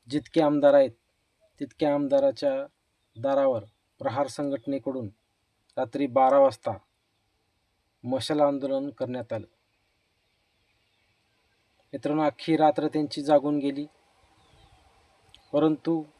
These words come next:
माननीय राज्याचे कृषी मंत्री कोकाटे साहेब आपल्या बंगल्यामध्ये नव्हते. त्यांनी, पोलिसांनी माननीय बच्चूभाऊ कडू यांना अडवलं आणि त्यांचा जो ताफा होता,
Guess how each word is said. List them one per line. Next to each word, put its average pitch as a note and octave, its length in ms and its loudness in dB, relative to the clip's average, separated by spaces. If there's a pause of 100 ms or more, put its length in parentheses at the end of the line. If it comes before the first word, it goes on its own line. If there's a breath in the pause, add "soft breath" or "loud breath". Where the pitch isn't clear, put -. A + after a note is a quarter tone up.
(380)
माननीय D4+ 340 2
राज्याचे C#3+ 480 2
कृषी - 300 -8
मंत्री D3 400 -2 (680)
कोकाटे - 380 0
साहेब D3+ 260 -4 (520)
आपल्या - 260 -2
बंगल्यामध्ये C3+ 500 -2
नव्हते. C#3 420 -2 (920)
त्यांनी, C#3 220 2
पोलिसांनी C#3+ 760 -2 (1300)
माननीय C4 300 -2
बच्चूभाऊ C4+ 420 -4
कडू C#3 260 -4
यांना C3 420 0
अडवलं C3+ 460 0 (1120)
आणि C#3 460 -4 (1600)
त्यांचा C3 260 -2
जो C3+ 140 -4
ताफा C#3+ 340 2
होता, C3 340 2